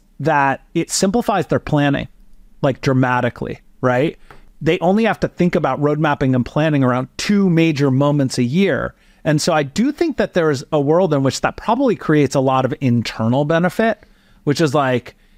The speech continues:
"Hey, these are the things we want to do. Let's get the whole company aligned around them," versus the swarm model that's much more common in, in consumer software, where, like,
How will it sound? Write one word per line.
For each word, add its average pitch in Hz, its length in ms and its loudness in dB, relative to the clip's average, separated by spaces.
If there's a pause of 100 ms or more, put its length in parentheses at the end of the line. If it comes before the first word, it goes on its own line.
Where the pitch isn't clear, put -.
(140)
"Hey, 151 480 -4
these 202 400 0
are 233 100 2
the 185 140 -2
things 175 360 0
we 160 140 2
want 143 320 -2
to 135 100 0
do. 131 460 -2
Let's 143 220 -2
get - 180 -4
the 185 80 0
whole 180 240 2
company 143 380 0
aligned 156 420 2
around 131 280 2
them," 117 120 0 (380)
versus 185 380 -2
the 156 120 -2
swarm 175 640 0
model 151 400 2
that's 127 260 -2
much 143 220 -2
more 131 140 0
common 185 480 0
in, 135 260 0
in 127 180 0
consumer 131 460 -2
software, 180 480 0
where, 139 120 4
like, 139 220 0